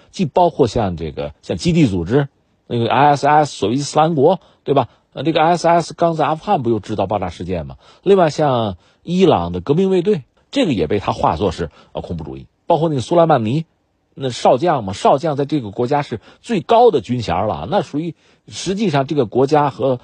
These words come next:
呃，军队的最高领导人之一，居然就被暗杀。那美国通过暗杀的方式要了他的命。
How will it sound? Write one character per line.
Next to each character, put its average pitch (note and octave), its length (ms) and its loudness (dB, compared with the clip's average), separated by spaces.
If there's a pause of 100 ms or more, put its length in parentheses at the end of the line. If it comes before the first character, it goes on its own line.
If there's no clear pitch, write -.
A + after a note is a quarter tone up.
(100)
呃， - 120 -6
军 F3+ 300 -2
队 D3 240 4
的 F2 160 -4 (120)
最 F#3+ 180 -2
高 C#3 120 2
领 B2 160 0
导 E2+ 120 -4
人 E2+ 120 -8
之 C3 180 -8
一， C3 200 -8
居 - 160 -4
然 C3+ 160 0
就 C3+ 80 -4
被 A#2+ 80 -2
暗 B2 160 -2
杀。 C3 220 -6 (580)
那 E3 100 2
美 C3+ 220 2
国 B2+ 140 2
通 C#3+ 140 -2
过 C#3 80 0
暗 C3 120 2
杀 B2 160 -2
的 A2 80 0
方 G#2 180 -2
式 G2 200 -8 (180)
要 C#3 180 2
了 G2+ 100 2
他 A#2 120 -6
的 D#3 80 0
命。 G3 180 -4